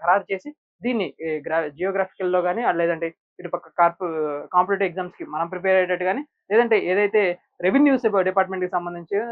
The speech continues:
రెవెన్యూ డిపార్ట్‌మెంట్‌కి సంబంధించి, నేవల్ డిపార్ట్‌మెంట్‌కి సంబంధించి వీటన్నిటిలో కూడా ఈ గణాంకాలని అప్‌డేట్ చేయాలని కూడా వారు కోరడం జరిగింది. బ-, అయితే ఇక దీంతో పాటుగా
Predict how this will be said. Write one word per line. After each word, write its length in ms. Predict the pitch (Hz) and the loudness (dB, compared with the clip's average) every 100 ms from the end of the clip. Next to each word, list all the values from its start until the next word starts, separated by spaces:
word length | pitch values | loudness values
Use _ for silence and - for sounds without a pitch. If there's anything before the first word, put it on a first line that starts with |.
| 180 | -6
రెవెన్యూ 280 | 175 185 196 | -4 -4 -4
డిపార్ట్‌మెంట్‌కి 460 | 190 185 185 180 | -2 -4 -4 -8
సంబంధించి, 360 | 185 175 180 214 | -8 -10 -10 -8
నేవల్ 260 | 160 165 185 | -2 -2 -2
డిపార్ట్‌మెంట్‌కి 500 | 185 180 180 170 165 | -2 -4 -6 -14 -10
సంబంధించి 300 | 165 165 170 | -10 -10 -16
వీటన్నిటిలో 440 | 226 175 185 202 196 | -10 -8 -8 -6 -4
కూడా 200 | 190 233 _ _ - | -4 -6 _ _ -16
ఈ 100 | 175 165 | -6 -2
గణాంకాలని 480 | 185 208 196 185 | -2 0 -2 -2
అప్‌డేట్ 380 | 147 147 202 190 | -8 -4 -4 -2
చేయాలని 300 | 185 180 180 180 | -2 -2 0 0
కూడా 120 | 175 | 0
వారు 120 | 147 147 | 0 -2
కోరడం 260 | 160 165 165 | -2 -2 -4
జరిగింది. 360 | 156 156 202 190 _ _ _ - | -6 -6 -10 -12 _ _ _ -18
బ-, 240 | 175 170 | -4 0
అయితే 180 | 226 240 | 2 2
ఇక 220 | 196 160 156 | -2 -4 -6
దీంతో 220 | 202 214 | -2 0
పాటుగా 260 | 214 226 | 2 2